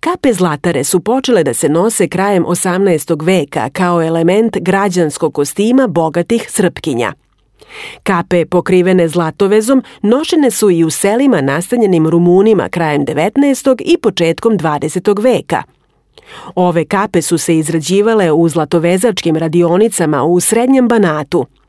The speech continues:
Nekoliko ovakvih radionica je postojalo krajem devetnaestog veka. Najčuvenija po izradi kapa zlatara bila je Kata Lončarević, zvana Kata Zlatarica,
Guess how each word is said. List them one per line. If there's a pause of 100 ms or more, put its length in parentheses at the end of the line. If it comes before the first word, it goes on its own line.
(540)
Nekoliko
ovakvih
radionica
je
postojalo
krajem
devetnaestog
veka. (880)
Najčuvenija
po
izradi
kapa
zlatara (240)
bila
je
Kata
Lončarević,
zvana
Kata
Zlatarica,